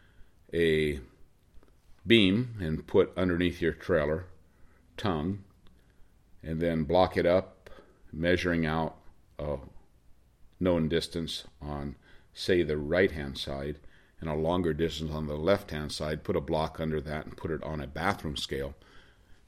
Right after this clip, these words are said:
And you can do the ratio thing. You can look that up online too. It's nice to be able to know how much something weighs.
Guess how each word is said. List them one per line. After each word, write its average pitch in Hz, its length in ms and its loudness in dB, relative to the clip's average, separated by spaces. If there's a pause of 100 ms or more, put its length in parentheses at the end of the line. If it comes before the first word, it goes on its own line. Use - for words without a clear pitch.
And 76 400 -6 (140)
you 87 120 -8
can 80 160 -2
do 87 100 4
the 80 100 0
ratio 80 460 0
thing. 80 260 -2
You 73 120 -4
can 87 120 0
look 90 180 0
that 76 180 -2
up 73 160 -8
online 73 420 -4
too. 71 320 -2 (680)
It's - 140 -6
nice 113 220 8
to - 60 2
be 117 80 12
able 101 140 8
to 95 80 8
know 92 180 10
how 92 180 6
much 90 220 4
something 85 400 0
weighs. 82 440 4